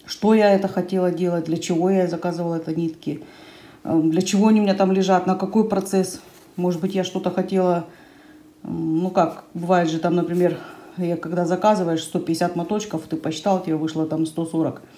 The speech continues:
И можно еще десять, а заказать-то надо сто пятьдесят. И я десять еще могла заказать на какой-то следующий процесс, который я на-, э, собиралась вышивать.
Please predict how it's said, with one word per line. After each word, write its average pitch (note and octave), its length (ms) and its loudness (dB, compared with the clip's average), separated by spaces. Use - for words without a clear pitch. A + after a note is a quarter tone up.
И F3 80 -2
можно F3+ 280 2
еще F3 200 0
десять, F3+ 520 -4
а D#3+ 220 2
заказать-то E3 540 -2
надо D#3 240 0
сто D#3 240 -8
пятьдесят. E3 580 -2
И E3 80 -4
я F3 160 0
десять F#3+ 280 -2
еще E3 200 -4
могла F3+ 300 0
заказать E3+ 540 0
на E3 100 2
какой-то D#3+ 400 -4
следующий D#3+ 480 -4
процесс, D#3 400 -6
который D#3 340 -6
я D#3 120 -6
на-, D3+ 200 -6
э, D3+ 400 -8
собиралась D#3+ 520 -4
вышивать. F3+ 400 -4